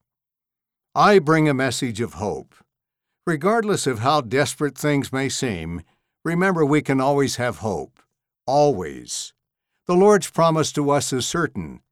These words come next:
"He that endureth in faith, and doeth my will, the same shall overcome." Doctrine and Covenants, section sixty-three, verse twenty. I repeat, there is always hope.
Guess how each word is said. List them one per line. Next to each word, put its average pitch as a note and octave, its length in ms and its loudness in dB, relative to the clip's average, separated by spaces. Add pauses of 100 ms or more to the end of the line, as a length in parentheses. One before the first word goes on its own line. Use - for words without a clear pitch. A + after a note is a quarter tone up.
(320)
"He G3+ 220 0
that E3+ 240 2
endureth D3+ 580 0
in D#3 140 -2
faith, G2 640 -4 (340)
and C#3 240 -2
doeth F#3+ 340 2
my E3+ 200 2
will, G#2+ 580 -2 (340)
the D3 100 0
same D3+ 360 0
shall D3 320 0
overcome." B2+ 840 -4 (440)
Doctrine A2+ 420 -4
and B2+ 100 -8
Covenants, D3 420 -2
section C3 380 -4
sixty-three, B2 720 -6
verse A2 260 -6
twenty. F2 540 -6 (720)
I B2+ 160 -2
repeat, D#3+ 680 0 (440)
there C#3+ 200 2
is D3+ 320 2 (100)
always C#3+ 520 2
hope. G#2 460 -6